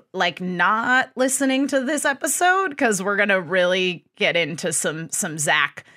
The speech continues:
stuff and exactly what his relationship to Cloud is. Uh, so you've been warned.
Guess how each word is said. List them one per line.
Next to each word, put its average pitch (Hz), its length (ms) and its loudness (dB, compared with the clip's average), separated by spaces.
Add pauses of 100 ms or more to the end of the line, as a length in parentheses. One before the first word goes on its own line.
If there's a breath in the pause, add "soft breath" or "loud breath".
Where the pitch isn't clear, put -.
(120 soft breath)
stuff 160 480 0
and 170 160 -2
exactly 160 540 0
what 156 160 0
his 175 200 -6
relationship 156 520 -6
to - 80 -12
Cloud 147 360 0
is. 247 360 2 (340 loud breath)
Uh, 160 480 4
so 170 380 0
you've 170 240 -4
been 202 180 0
warned. 277 640 4